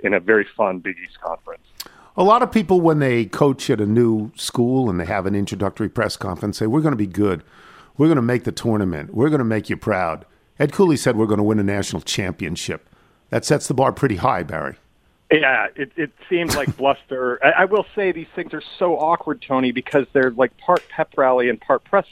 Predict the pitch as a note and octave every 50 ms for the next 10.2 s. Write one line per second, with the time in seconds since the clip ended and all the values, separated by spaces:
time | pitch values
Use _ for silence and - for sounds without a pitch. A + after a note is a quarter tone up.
0 | - - _ - C3+ A#2+ G#2 - B2 A2 - - B2 B2+ C#3 C#3 C3+ C3+ - C3+
1 | - - C#3+ B2+ - - - D#3+ - - - C#3 - - B2+ A#2 G#2 A#2+ D3 C3+
2 | A2+ F#2+ - - A#2 - _ _ _ - B2 A2 A2 - B2 B2 B2 A#2 A2+ G2+
3 | - - - - - - _ _ - C#3 B2+ - - G3+ F#3+ E3 - - D#3+ D#3+
4 | D3+ - - D3+ C3+ C3+ C3 B2+ B2 A#2+ A#2+ A2+ - - - F3+ F3+ D#3+ C#3 C3+
5 | A#2+ A#2+ A#2 - _ B2 A#2+ A#2 A#2 A#2 A#2 - - _ _ _ _ _ _ _
6 | - - - B2+ - - E3+ D#3+ - - - D#3 C#3 C3+ B2 D3 D#3 D3+ D3 C3
7 | - B2 A#2+ B2+ B2 G#2 B2 B2+ B2 B2+ A2+ - - - C3 A#2+ A#2 A#2+ A2+ G#2+
8 | - _ _ _ _ _ _ _ _ B2+ C3 C#3 C3+ C3 - - C3+ B2+ B2 -
9 | C3+ D3 D3+ C3+ B2+ B2 A#2 - - - A2 G#2 - - F3 E3 - - - -
10 | E2+ D#2+ G2